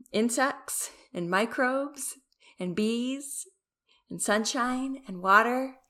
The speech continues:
that took to create this bowl of food sitting in my hands right now that's going to sustain me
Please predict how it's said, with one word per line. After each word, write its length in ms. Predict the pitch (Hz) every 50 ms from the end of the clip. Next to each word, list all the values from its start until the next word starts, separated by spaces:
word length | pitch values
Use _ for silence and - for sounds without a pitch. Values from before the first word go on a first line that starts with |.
| _ _ _ _ _ _ _ _ _ _ _ _ _ _ _ _ _ _ _ _ - -
that 240 | 202 196 - - - - - _ _ _ _ _ _ _ _ _ _
took 340 | - - - 285 262 - - -
to 180 | - 220 220 - - _ _ _ _ _
create 540 | - - - 220 214 233 240 254 240 - -
this 180 | 202 196 -
bowl 400 | - _ - 208 220 254 277 262
of 80 | 208 208
food 360 | - - - 262 269 247 226 240
sitting 340 | - - 220 220 233 220
in 160 | 190 180 180 175
my 140 | 165 165
hands 520 | 160 - - - 208 208 226 240 240 220 196
right 200 | 180 170 - -
now 160 | 165 160 160
that's 180 | 160 160 - -
going 320 | - - 202 214 220 214
to 140 | - 190 170
sustain 1040 | - - - 147 - - - - _ _ _ _ _ _ - 185 180 190 214 220 214
me 260 | 196 175 170 165 -